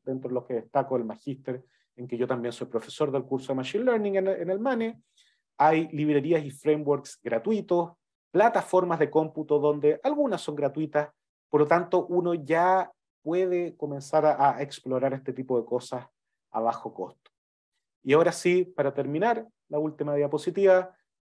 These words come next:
estamos en un momento en que es posible innovar en la industria a través de los datos y de estas técnicas modernas de la inteligencia artificial.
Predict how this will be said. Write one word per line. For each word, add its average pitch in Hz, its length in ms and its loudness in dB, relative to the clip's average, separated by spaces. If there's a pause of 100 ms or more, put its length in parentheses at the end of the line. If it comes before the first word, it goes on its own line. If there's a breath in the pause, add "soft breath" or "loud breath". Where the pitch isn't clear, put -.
(440)
estamos 185 360 2
en 208 80 0
un 196 100 -2
momento 175 400 -2
en 180 60 -14
que - 80 -10
es 165 80 -12
posible 160 420 -6
innovar 156 320 2
en 156 120 -2
la 139 60 -6
industria 180 760 -6
a 156 80 -6
través 156 260 0
de 156 80 -2
los 117 240 -4
datos 202 560 -2
y 170 120 0
de 170 40 4
estas 165 260 -8
técnicas 160 540 -4
modernas 139 540 -2
de 143 60 -6
la 139 40 -8
inteligencia 127 580 -10
artificial. - 560 -16